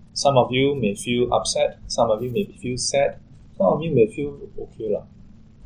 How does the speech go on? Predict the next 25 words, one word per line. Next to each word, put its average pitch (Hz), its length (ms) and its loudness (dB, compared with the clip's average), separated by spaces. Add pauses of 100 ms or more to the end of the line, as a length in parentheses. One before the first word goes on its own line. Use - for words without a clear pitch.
(600)
Yeah. - 160 -18 (540)
But 110 140 6
one 120 180 4
thing 170 100 2
is 113 140 2
for 101 160 0
sure, - 240 0 (880)
in 123 180 -2
terms 175 360 4
of 104 300 6
happiness 127 500 -2
level, 101 480 2 (580)
it 117 140 2
should 110 220 4
be 107 220 -2
lower 117 460 8
than 101 300 4
when 92 180 2
you - 60 -18
get - 160 2
to - 60 -8
play - 200 -4
your 92 160 0
favorite 90 280 -12
toy. 85 140 -6